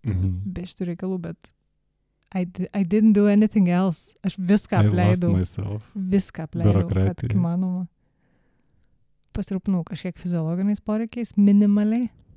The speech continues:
Speaker 2: Nu, buvau tualete iš serijos.
Speaker 1: Ir gėriau vandens šiandien.
Speaker 2: Taip.
Speaker 1: Du kartus.
Speaker 2: Nu, tikrai nepakankamai. O tu sakei normaliai, neblogai.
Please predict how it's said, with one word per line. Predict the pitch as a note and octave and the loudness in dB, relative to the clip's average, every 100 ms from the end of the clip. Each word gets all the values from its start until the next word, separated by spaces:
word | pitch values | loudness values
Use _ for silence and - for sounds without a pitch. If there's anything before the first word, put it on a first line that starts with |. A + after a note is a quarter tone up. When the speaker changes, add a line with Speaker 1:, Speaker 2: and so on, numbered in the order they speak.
| - _ _ _ _ _ _ _ _ _ A#3 | -20 _ _ _ _ _ _ _ _ _ -2
Speaker 2:
Nu, | A3+ | 2
buvau | G3+ F#3 | 2 2
tualete | F#3 F3 E3+ - | 2 0 -2 -4
iš | D#3 E3 | -12 -8
serijos. | D#3 - - - - - - - - - - - - - - - - | -6 -4 -4 -2 -2 -4 -6 -10 -14 -18 -20 -20 -20 -20 -20 -20 -2
Speaker 1:
Ir | B2+ | 0
gėriau | F#2+ G#2 G2+ F2+ | 4 6 8 6
vandens | F#2 G2 F#2+ | 4 2 0
šiandien. | E2+ D#2+ F#2 - | -4 -6 -8 -10
Speaker 2:
Taip. | F#3+ - _ | -10 -10 _
Speaker 1:
Du | - A2+ G#2+ | -6 0 2
kartus. | F#3 - - - _ _ _ _ _ _ _ _ _ _ | 0 -4 -12 -20 _ _ _ _ _ _ _ _ _ _
Speaker 2:
Nu, | - A#3+ C4 | -8 -6 -6
tikrai | C#4 C#4+ C4 G#3 | -4 0 4 4
nepakankamai. | F3+ E3 F3 E3+ F3 F3 E3+ D#3 - - _ _ _ _ _ _ _ _ _ _ _ | 2 -4 -4 -4 -4 -4 -4 -8 -18 -20 _ _ _ _ _ _ _ _ _ _ _
O | G3 | -10
tu | - | -8
sakei | - F3 F3+ | -8 -6 -2
normaliai, | E3+ D#3 G3+ D#4+ F3+ D3 _ _ - | 0 0 -2 -2 -6 -6 _ _ -8
neblogai. | G3+ E3+ E3 G3+ | -4 -2 -4 -4